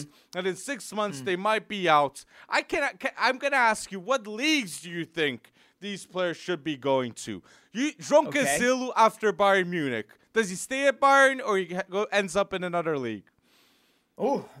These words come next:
Speaker 1: based on recent reports, it doesn't seem like he's very happy to be at Bayern. That didn't take very long.
Speaker 2: <laughs>
Speaker 1: Um, ooh, does he go to an-, does he go to another league? I mean, Serie A would welcome back, welcome him back with open arms.
Speaker 2: Mm-hmm.
Speaker 1: Um,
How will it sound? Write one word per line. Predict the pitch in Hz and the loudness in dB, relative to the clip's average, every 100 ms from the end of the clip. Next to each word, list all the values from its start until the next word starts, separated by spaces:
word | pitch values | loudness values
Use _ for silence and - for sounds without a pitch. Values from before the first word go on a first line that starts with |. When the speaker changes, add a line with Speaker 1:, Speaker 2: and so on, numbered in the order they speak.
| - | -4
Speaker 1:
based | 202 240 226 | -2 -2 0
on | 208 | 0
recent | 170 269 - 190 | 0 -2 -2 -4
reports, | 156 - 156 180 175 | -6 -2 0 0 -2
it | 160 | -2
doesn't | 185 165 | -2 -2
seem | - 185 175 | -8 -8 -8
like | 156 | -8
he's | 170 170 | -8 -8
very | 156 156 | -2 -2
happy | 143 175 214 160 | 0 -2 -2 -4
to | 135 | -8
be | 131 135 | -6 -6
at | - | -4
Bayern. | 127 123 151 180 - | -2 -2 -4 -8 -8
That | 156 196 | -6 -4
didn't | - 151 | -6 -8
take | 160 - | -6 -6
very | 131 127 247 | -4 -4 -6
long. | 127 - - - | -4 -2 -2 0
Speaker 2:
<laughs> | 453 - _ _ 175 | 0 0 _ _ -2
Speaker 1:
Um, | 160 160 160 160 156 156 151 _ 202 | 0 2 2 2 0 -2 -10 _ -8
ooh, | 160 | -6
does | 156 147 | -6 -8
he | |
go | 143 160 | -2 0
to | 185 165 | 0 -2
an-, | 151 - | -6 -10
does | 156 156 | -8 -10
he | 147 | -10
go | 180 | -10
to | 190 | -8
another | 139 147 127 | -8 -8 -8
league? | 147 180 127 | -8 -10 -10
I | |
mean, | 123 | -12
Serie | 127 - 196 190 160 | -10 -4 0 2 2
A | 196 | 2
would | 143 135 | -2 -4
welcome | 139 139 139 | -6 -6 -6
back, | 123 135 - | -4 -4 -6
welcome | 170 147 151 143 | -4 -4 -4 -8
him | 139 | -6
back | 139 139 | -6 -6
with | 131 | -8
open | 143 131 | -8 -6
arms. | 127 165 113 - - - | -6 -6 -8 -16 -18 -14
Speaker 2:
Mm-hmm. | 147 120 160 160 | -14 -12 -8 -4
Speaker 1:
Um, | 139 135 135 131 | -2 -4 -6 -12